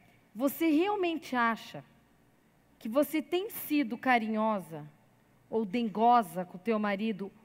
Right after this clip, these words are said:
ultimamente? Você acha que você tem sido carinhosa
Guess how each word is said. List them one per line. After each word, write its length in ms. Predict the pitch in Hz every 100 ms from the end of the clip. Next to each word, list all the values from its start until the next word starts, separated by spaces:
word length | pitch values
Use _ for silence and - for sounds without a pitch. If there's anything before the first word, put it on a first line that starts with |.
| _ _ _ -
ultimamente? 1200 | 392 381 - - 269 233 226 247 302 - - - _ _ _ _ _ _ _ _ _ _ _ _ _ _ _ _ _ _ _ _ - - _
Você 280 | 220 269 311
acha 280 | 311 359 349
que 100 | 294
você 280 | 294 302 285
tem 180 | 285
sido 480 | 262 277 269 208 208
carinhosa 960 | - 285 302 285 240 220 190 180 156